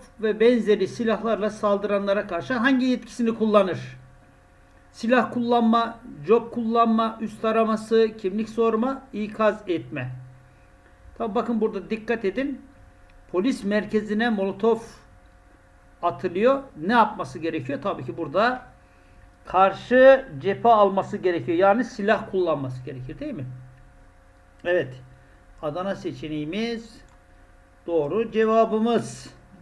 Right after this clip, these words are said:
Hemen ilk, üçüncü sorumuza geçebiliriz. Üçüncü sorumuz ilk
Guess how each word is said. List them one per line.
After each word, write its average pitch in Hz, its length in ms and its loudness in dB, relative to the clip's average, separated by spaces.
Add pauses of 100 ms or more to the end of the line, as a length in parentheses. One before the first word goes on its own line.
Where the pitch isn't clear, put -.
(1600)
Hemen 196 680 -2 (280)
ilk, 202 180 -10 (220)
üçüncü 190 400 -8
sorumuza 185 440 -4
geçebiliriz. 220 1080 2
Üçüncü 202 460 -8
sorumuz 196 480 -2 (100)
ilk 208 200 -8